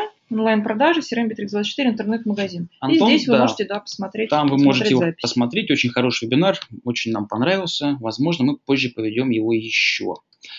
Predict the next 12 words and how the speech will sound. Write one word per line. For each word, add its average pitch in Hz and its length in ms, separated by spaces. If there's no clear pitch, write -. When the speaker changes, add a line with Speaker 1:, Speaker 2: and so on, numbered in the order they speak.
Speaker 2:
Ой, 185 320
так. 160 340
Завтра 180 400
будет 240 340
новое 185 280
обновление 151 500
системы, 139 500
Виталий? 120 520
Мы 131 160
не 226 100
знаем, 208 380
возможно. 190 640